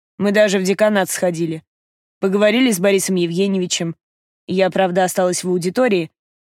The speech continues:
Не хотела, чтобы Смолов увидел меня и отказал. Несколько раз мы с Сашей пересекались в институте. Она приглашала меня в гости.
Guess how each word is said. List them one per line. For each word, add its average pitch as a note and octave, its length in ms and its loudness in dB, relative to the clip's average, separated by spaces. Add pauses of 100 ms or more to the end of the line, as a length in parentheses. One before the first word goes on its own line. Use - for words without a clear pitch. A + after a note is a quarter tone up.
(120)
Не F#3+ 220 -4
хотела, F#3+ 420 -2
чтобы F3 280 -6
Смолов G3+ 480 -2
увидел F3 340 -2
меня F3 320 -2
и E3 60 -2
отказал. E3 640 -4 (1000)
Несколько C4 480 0
раз A#3+ 240 4
мы A3 140 2
с - 40 -2
Сашей A3+ 320 2
пересекались G#3 640 0
в G#3+ 60 0
институте. F#3+ 720 -4 (460)
Она G3 200 2
приглашала F#3+ 520 2
меня F#3+ 260 0
в F#3 80 -4
гости. E3 460 -6